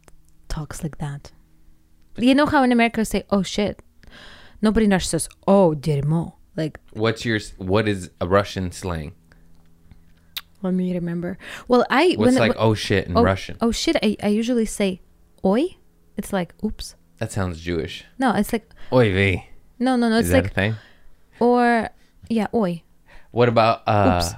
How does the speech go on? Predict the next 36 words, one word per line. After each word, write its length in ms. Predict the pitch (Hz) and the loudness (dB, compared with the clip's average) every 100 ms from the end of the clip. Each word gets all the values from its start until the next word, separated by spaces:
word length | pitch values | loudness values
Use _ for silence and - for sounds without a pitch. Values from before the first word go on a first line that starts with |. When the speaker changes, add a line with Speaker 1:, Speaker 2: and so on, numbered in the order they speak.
| - 101 | -14 -2
Speaker 2:
motherfucker? 720 | 113 104 95 113 98 - - - _ | 0 0 -2 -6 -6 -10 -14 -20 _
You 100 | 101 | -6
know, 80 | 98 | -2
are 100 | 90 | -2
you 140 | 95 95 | -2 -4
familiar 380 | 98 95 95 | -6 -4 -2
with 120 | 90 90 | -4 -8
Samuel 400 | 92 92 92 - | -8 -6 -8 -8
L. 300 | 95 87 87 | -8 -8 -10
Jackson? 440 | 92 98 - 117 117 _ _ _ _ _ _ - | -10 -10 -10 -16 -16 _ _ _ _ _ _ -6
Speaker 1:
Yeah, 560 | 202 214 185 180 - 185 | -2 0 0 0 -4 -4
Speaker 2:
<laughs> 60 | |
Speaker 1:
yeah, 320 | 214 226 214 | -4 -2 -2
but 280 | 196 214 - | -2 -4 -4
motherfucker, 920 | 220 233 233 240 - 233 - 190 185 196 _ _ _ - - 208 | -2 -2 -2 -6 -6 -8 -8 -10 -10 -14 _ _ _ -20 -12 -10
it's 160 | - | -6
somebody 260 | 226 208 202 | -4 -2 -2
who's 240 | 185 202 | -4 -8
fucking 640 | - 202 - 185 185 180 - _ 214 | -6 -8 -6 -4 -4 -6 -8 _ -4
Speaker 2:
No, 180 | 143 - | 2 2
Speaker 1:
your, 80 | |
Speaker 2:
but 180 | - 101 | 4 0
it's 120 | 95 | 0
Speaker 1:
your 100 | 196 | -2
Speaker 2:
like, 80 | 190 | -2
Speaker 1:
mother. 120 | 185 113 | -2 -2
Speaker 2:
it's 200 | 185 123 | -4 -2
not, 400 | 117 104 85 - _ - | 2 2 -2 -10 _ -10
in 120 | 101 | -2
Speaker 1:
Your 100 | 101 | -2
mother. 120 | 98 | 2
Speaker 2:
American, 520 | 104 107 - 98 90 95 - | 2 2 0 -4 -4 -8 -4
Speaker 1:
It's 160 | 269 277 | -4 0
an 60 | 262 | 0
Speaker 2:
in 60 | |
Speaker 1:
expression. 380 | 240 226 202 | 2 2 4